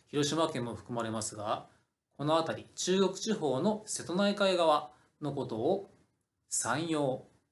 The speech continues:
と言います。それから、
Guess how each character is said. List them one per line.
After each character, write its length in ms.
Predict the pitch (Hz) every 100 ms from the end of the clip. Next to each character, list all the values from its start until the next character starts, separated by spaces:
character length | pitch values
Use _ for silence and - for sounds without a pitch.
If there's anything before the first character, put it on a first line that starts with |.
| -
と 60 |
言 180 | 220 110
い 40 |
ま 140 | 98 98
す。 260 | - - - _ _ _ _ _ _ _ _ _ _ _ _ _ _ _ _ _ _ _ _ _ _ _ _
そ 120 | -
れ 120 | 120
か 100 | 120
ら、 320 | 113 127 -